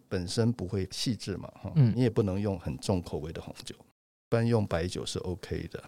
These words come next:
Speaker 1: 甚至气泡酒也 OK。可是现在有一种新的吃法，就是放到最后。英国人发现说，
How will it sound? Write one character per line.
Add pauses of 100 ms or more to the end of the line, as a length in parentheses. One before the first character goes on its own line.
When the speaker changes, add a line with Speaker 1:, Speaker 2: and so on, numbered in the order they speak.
Speaker 1:
甚
至
气
泡
酒
也
OK。 (220)
可
是
现
在
有
一
种
新
的
吃
法，
就
是
放
到
最
后。
英
国
人
发
现
说，